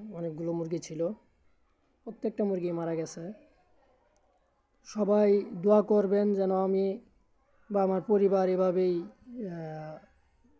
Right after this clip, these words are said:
ফসল লাগায় বা পশু পাখি পালে, তাতে মন ভালো থাকে আর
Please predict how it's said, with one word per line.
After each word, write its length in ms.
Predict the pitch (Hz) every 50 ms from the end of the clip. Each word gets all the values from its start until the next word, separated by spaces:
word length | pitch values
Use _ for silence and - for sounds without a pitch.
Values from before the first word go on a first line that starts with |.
| _ _ _ _ _ _ 226 240 - _ _ _
ফসল 340 | - 202 185 - 202 190 185
লাগায় 460 | 180 180 180 170 185 180 180 175 185 196 - -
বা 100 | 180 175 -
পশু 220 | 208 190 - 180
পাখি 220 | 175 180 170 - 175
পালে, 380 | - 185 175 170 175 170 175 196 _ _ _ _
তাতে 200 | 208 185 - 196
মন 260 | 185 202 220 226 208
ভালো 240 | 151 180 190 185 170
থাকে 260 | - 170 151 - 165
আর 80 | 156